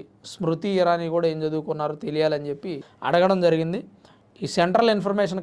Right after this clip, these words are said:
కమిషన్ అయితే ఢిల్లీ యూనివర్సిటీని అడిగింది వారి చదువుకు సంబంధించిన వివరాలు బయట పెట్టాలని.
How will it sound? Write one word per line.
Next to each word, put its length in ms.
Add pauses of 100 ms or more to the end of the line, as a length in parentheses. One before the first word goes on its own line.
కమిషన్ 360
అయితే 180 (420)
ఢిల్లీ 280
యూనివర్సిటీని 480
అడిగింది 260 (240)
వారి 220
చదువుకు 360
సంబంధించిన 420
వివరాలు 280
బయట 160
పెట్టాలని. 340